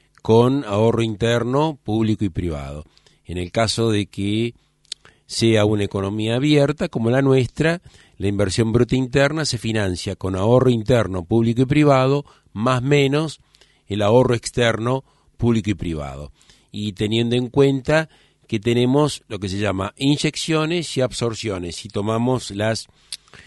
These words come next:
las variables agregadas que componen el Producto Bruto Interno. Es decir, que en el miembro izquierdo de la igualdad, la inversión bruta interna,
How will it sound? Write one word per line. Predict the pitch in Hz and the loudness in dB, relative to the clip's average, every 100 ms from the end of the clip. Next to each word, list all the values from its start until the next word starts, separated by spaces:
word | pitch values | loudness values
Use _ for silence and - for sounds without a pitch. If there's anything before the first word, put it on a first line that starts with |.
| _ _ _ - | _ _ _ -6
las | 110 101 | -4 -2
variables | 107 120 123 123 131 - | 0 0 0 0 0 -2
agregadas | 123 117 117 123 139 143 131 | -2 0 0 2 2 2 -2
que | 113 | -6
componen | - 101 98 110 110 113 | -4 -4 0 0 2 2
el | 95 | -2
Producto | 87 92 104 104 101 | -2 -2 -2 -2 -2
Bruto | 101 104 | -2 -2
Interno. | 101 98 120 98 78 78 - _ _ _ _ - | -4 0 0 0 -2 -8 -12 _ _ _ _ -8
Es | 98 | -2
decir, | 107 101 117 98 82 - - - _ _ _ _ | -2 0 0 -2 -4 -16 -20 -20 _ _ _ _
que | 101 104 123 107 | -4 -2 -2 -2
en | 101 | -2
el | 98 | -2
miembro | 104 113 107 107 | 0 0 2 -2
izquierdo | - 160 170 165 | 2 4 6 6
de | 156 | 4
la | 147 | 4
igualdad, | 143 156 160 170 165 - _ _ _ _ _ | 4 2 2 0 0 -4 _ _ _ _ _
la | 117 | 2
inversión | 175 160 151 139 135 | 4 4 2 0 -2
bruta | 131 127 | 0 -2
interna, | 120 123 117 107 104 101 98 | -2 0 0 0 -2 -4 -6